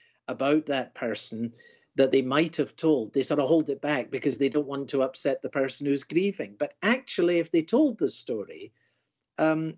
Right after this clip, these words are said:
it would be a gift to the person who is, um,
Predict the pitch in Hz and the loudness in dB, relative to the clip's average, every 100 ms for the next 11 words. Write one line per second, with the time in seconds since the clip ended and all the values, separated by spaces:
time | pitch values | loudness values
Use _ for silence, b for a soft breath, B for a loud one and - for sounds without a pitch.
0 | - 165 165 185 202 196 160 208 226 - | 0 0 2 -2 2 0 2 -2 -2 -12
1 | - - 127 110 117 107 - 117 104 - | -14 -8 -8 -6 -6 -6 -6 -8 -6 0
2 | 127 110 113 101 - - 110 107 101 | 0 2 2 2 -2 -2 -4 -4 -6